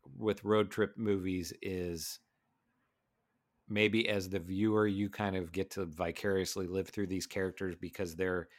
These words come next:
kind of taken out of their, uh, mundane everyday lives, and they're kinda just hanging out with their friends, you know? And I think that's something, especially, like, once you get to be an adult, uh, and you have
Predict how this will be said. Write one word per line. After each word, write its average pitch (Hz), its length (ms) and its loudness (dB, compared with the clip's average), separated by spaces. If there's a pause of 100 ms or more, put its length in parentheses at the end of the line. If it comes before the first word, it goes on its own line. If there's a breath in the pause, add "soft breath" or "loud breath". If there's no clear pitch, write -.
(380 soft breath)
kind 120 220 4
of 110 100 2
taken 113 360 2
out 101 220 6
of 90 160 0
their, 87 440 0 (1200)
uh, - 460 -4 (840)
mundane 95 920 2
everyday 92 460 0
lives, 87 760 0 (400 soft breath)
and 95 120 -8
they're 87 100 -4
kinda 92 300 -4
just 87 220 -6
hanging 90 340 -4
out 85 220 -2
with 87 160 -6
their 80 120 -6
friends, 80 720 -6 (120)
you 107 120 0
know? 90 280 -2 (340)
And 117 80 2
I 113 80 6
think 117 160 2
that's 107 180 4
something, 101 280 0
especially, 120 460 6
like, 98 200 2
once 98 240 -2
you 87 60 -10
get 90 140 -2
to - 60 -8
be 85 180 -4
an 80 80 -8
adult, 82 580 2 (540 soft breath)
uh, 87 340 -2
and 87 140 -4
you 87 60 -4
have 82 440 -6